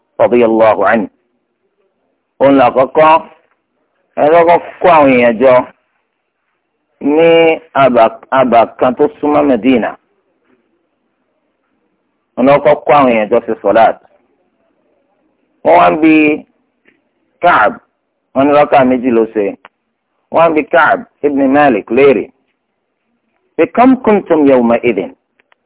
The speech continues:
Ẹ̀yin mélòó gan-an ni lọ́jọ́ yẹn nígbà tí ẹ ṣe sọ̀láàtì Jumu'ah? Ó ní kunna arba'ina rajulan. A jẹ́ ogójì èèyàn. Eléyìí ti hàn wá. Hadithi yìí,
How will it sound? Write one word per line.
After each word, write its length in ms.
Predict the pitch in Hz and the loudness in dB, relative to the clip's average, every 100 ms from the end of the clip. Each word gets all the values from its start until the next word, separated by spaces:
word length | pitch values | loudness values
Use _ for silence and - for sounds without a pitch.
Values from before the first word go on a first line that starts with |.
| _ _ _ - | _ _ _ -4
Ẹ̀yin 200 | 151 180 | -2 2
mélòó 280 | 196 160 127 | 2 2 0
gan-an 320 | 104 120 120 | 0 0 0
ni 60 | 120 | 2
lọ́jọ́ 320 | 127 113 120 | 0 2 0
yẹn 180 | 92 - _ | -2 -8 _
nígbà 240 | 131 123 104 | -4 -2 -2
tí 80 | 98 | -4
ẹ 60 | |
ṣe 100 | 98 | -6
sọ̀láàtì 380 | 92 95 110 104 95 | -8 -4 -4 -4 -8
Jumu'ah? 320 | 82 87 76 _ _ _ _ _ _ _ _ | -10 -12 -14 _ _ _ _ _ _ _ _
Ó 60 | 127 | -2
ní 80 | 127 | 0
kunna 400 | 143 139 147 156 185 220 _ _ _ _ _ | 2 2 2 2 0 -2 _ _ _ _ _
arba'ina 720 | - 117 107 117 113 131 117 110 | -4 -2 0 0 2 2 0 2
rajulan. 380 | 123 104 92 71 _ _ _ _ _ _ _ _ _ _ | 0 0 -4 -8 _ _ _ _ _ _ _ _ _ _
A 60 | 131 | -4
jẹ́ 160 | 127 135 | 0 2
ogójì 340 | 131 117 131 123 | 2 0 0 0
èèyàn. 260 | 143 208 - _ _ _ _ _ _ _ _ _ - | 0 0 -6 _ _ _ _ _ _ _ _ _ -4
Eléyìí 260 | 156 170 147 | 0 2 2
ti 80 | 131 | -2
hàn 240 | 113 110 | 0 2
wá. 140 | 120 135 226 233 _ _ _ _ _ _ _ - | 2 0 -2 -12 _ _ _ _ _ _ _ -4
Hadithi 360 | 147 202 - | 0 0 0
yìí, 400 | 135 131 147 160 | 0 2 0 -4